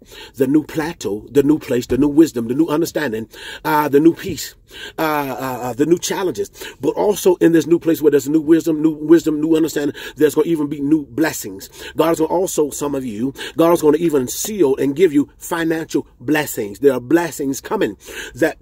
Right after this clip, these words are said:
has been held up, that held up in the courtroom. In the courtroom, the adversary, uh, troubles and trials, and the prince of Persia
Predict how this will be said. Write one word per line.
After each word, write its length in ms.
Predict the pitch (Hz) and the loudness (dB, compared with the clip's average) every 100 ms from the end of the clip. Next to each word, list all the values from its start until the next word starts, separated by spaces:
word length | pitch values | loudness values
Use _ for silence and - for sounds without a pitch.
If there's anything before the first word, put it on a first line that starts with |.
| - | -8
has 220 | 156 143 | -8 -6
been 180 | 131 135 | -6 -6
held 300 | 208 196 170 | 0 0 0
up, 140 | 127 | -2
that 180 | 139 131 | -4 0
held 260 | 165 185 | 2 2
up 140 | 170 - | 0 -2
in 100 | 156 | -4
the 60 | |
courtroom. 560 | 156 196 226 151 127 98 - - - | 0 2 2 0 -4 -6 -16 -12 -2
In 80 | 160 | 0
the 80 | 160 | 0
courtroom, 460 | - - 170 165 | 0 -2 0 -2
the 160 | 156 - | -2 -8
adversary, 520 | 185 170 - 135 110 - - | -10 -8 -6 -4 -6 -8 -10
uh, 220 | 143 143 127 | -4 -4 -4
troubles 480 | - - 131 107 | 0 0 0 -4
and 140 | 127 123 | -6 -6
trials, 560 | - 180 170 110 98 - - - | -4 -2 -2 -4 -6 -10 -14 -6
and 260 | 151 151 147 | -2 0 0
the 80 | 139 | 0
prince 300 | - 220 - | 2 0 0
of 120 | 165 | -2
Persia 360 | 190 190 139 | 4 4 2